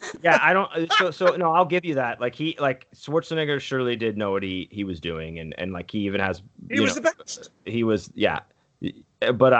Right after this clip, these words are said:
Speaker 1: I don't really know that world as well as you do, so I'm just, like, looking
Speaker 2: Right.
Speaker 1: at it from my perspective. And
Speaker 2: No, dude, he
Speaker 1: but I
Speaker 2: was,
Speaker 1: agree with
Speaker 2: uh,
Speaker 1: you.
Speaker 2: like, I'm a, I'm about to have fucking shoulder surgery. You know, like, that's, like, I'm, I'm old, so I don't have the fucking, like,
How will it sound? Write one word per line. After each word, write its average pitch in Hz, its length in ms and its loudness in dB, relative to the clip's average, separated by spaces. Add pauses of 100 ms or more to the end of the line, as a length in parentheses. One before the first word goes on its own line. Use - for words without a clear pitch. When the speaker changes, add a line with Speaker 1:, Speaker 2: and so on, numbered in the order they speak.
Speaker 1:
I 135 120 6
don't 160 140 4
really 147 160 6
know 123 180 4
that 107 140 2
world 104 240 0
as 92 120 -10
well 98 120 -2
as 85 100 -8
you 85 100 -8
do, 69 220 -10 (240)
so 131 140 6
I'm 135 140 6
just, 135 180 2
like, 120 200 2
looking 120 240 0
Speaker 2:
Right. 110 100 4
Speaker 1:
at 110 60 2
it - 100 -6 (180)
from 107 160 -2
my 98 280 -2 (180)
perspective. 101 640 -2
And 202 140 0
Speaker 2:
No, 214 160 2
dude, 170 240 -2
he 180 120 -2
Speaker 1:
but 131 100 8
I - 80 8
Speaker 2:
was, - 80 2
Speaker 1:
agree 131 100 4
with 107 100 -10
Speaker 2:
uh, 165 160 0
Speaker 1:
you. - 60 -10 (540)
Speaker 2:
like, 185 240 0
I'm 247 200 0
a, 233 60 0 (120)
I'm 233 160 -4
about 214 320 2
to 175 60 -12
have 160 300 -2
fucking 151 440 -8
shoulder 139 520 -4
surgery. 123 680 -4 (360)
You 143 100 -4
know, 143 120 0
like, 147 200 2
that's, 175 300 0
like, 156 320 4
I'm, 180 320 0
I'm 170 180 0
old, 160 480 2
so 165 140 0
I 165 100 8
don't 180 240 0
have 160 280 2
the 151 120 0
fucking, 143 540 -2 (480)
like, 143 200 2